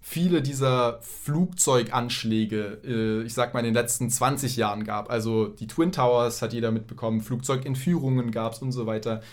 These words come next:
sollten Flughäfen sicherer gemacht. Die Leute haben nicht mehr vertraut, dass Fliegen eine sichere Fortbewegungsmethode ist und irgendwie musste dieses Vertrauen wiederhergestellt werden. Also wurde diese ganze, ich sag mal, Sicherheitscharade an Flughäfen eingeführt. Du musst durch diesen Scanner gehen, du darfst nur noch hundert Milliliter,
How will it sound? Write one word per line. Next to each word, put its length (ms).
sollten 400
Flughäfen 600
sicherer 460
gemacht. 320
Die 60
Leute 340
haben 180
nicht 160
mehr 80
vertraut, 480
dass 140
Fliegen 400
eine 180
sichere 380
Fortbewegungsmethode 1120
ist 240
und 140
irgendwie 320
musste 320
dieses 260
Vertrauen 380
wiederhergestellt 640
werden. 240
Also 300
wurde 180
diese 220
ganze, 400
ich 120
sag 180
mal, 120
Sicherheitscharade 1080
an 100
Flughäfen 800
eingeführt. 720
Du 60
musst 200
durch 120
diesen 240
Scanner 400
gehen, 340
du 80
darfst 240
nur 80
noch 160
hundert 260
Milliliter, 760